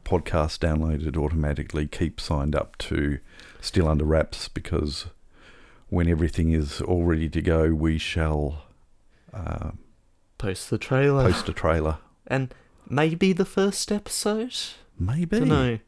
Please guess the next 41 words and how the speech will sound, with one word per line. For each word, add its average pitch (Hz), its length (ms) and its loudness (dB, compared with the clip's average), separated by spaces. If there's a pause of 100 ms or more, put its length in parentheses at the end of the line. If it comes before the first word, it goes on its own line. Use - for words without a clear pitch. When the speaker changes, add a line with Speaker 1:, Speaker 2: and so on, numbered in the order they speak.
(160)
Speaker 1:
Yeah, 415 120 4
Speaker 2:
That's, 285 120 4
Speaker 1:
we 202 60 4
might 180 100 4
Speaker 2:
that's - 200 4
Speaker 1:
do. 147 60 2
Speaker 2:
what 127 240 6
podcast 101 640 0
people 104 420 -4
seem 110 340 -2
to 113 140 -6
do. 127 180 0
Speaker 1:
They 131 120 4
do, 196 220 0
Speaker 2:
They 127 60 4
Speaker 1:
don't - 160 4
Speaker 2:
do 185 160 8
a - 20 6
Speaker 1:
they? 160 60 6
Speaker 2:
new 170 180 4
thing, 175 380 0
they 175 140 -2
post 196 400 0
the, 160 220 0 (500)
the 165 80 -4
first 160 360 4
episode 110 540 0
on 107 140 -2
an 110 120 0
old 110 240 0
feed. 107 500 -2 (260)
Speaker 1:
Yep. - 180 -2 (1040)
As 80 180 -4
well 80 180 0
as 78 140 -4
the, 80 220 -2 (300)
the 78 80 -4
new 82 260 2
feed. 71 400 -6 (420)
So, 139 440 6
uh, 120 600 6